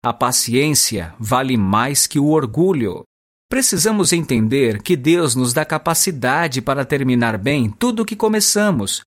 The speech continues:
Porém, para isso precisamos de comprometimento.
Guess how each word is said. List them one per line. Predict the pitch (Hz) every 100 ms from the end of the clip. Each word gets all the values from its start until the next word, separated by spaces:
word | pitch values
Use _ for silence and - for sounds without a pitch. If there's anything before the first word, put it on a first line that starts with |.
| -
Porém, | 107 120 185 208 - -
para | 147 113 110
isso | 165 - 180
precisamos | 156 151 131 95 127 160 139
de | 156
comprometimento. | - 123 123 151 131 123 123 160 180 190 - 90 -